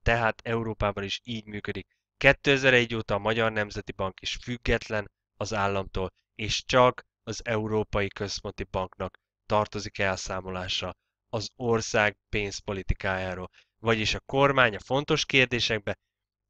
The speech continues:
így a pénz, kibocsátás,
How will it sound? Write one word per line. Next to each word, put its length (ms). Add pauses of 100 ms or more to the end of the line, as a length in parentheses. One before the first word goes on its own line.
(140)
így 360
a 100 (180)
pénz, 500
kibocsátás, 880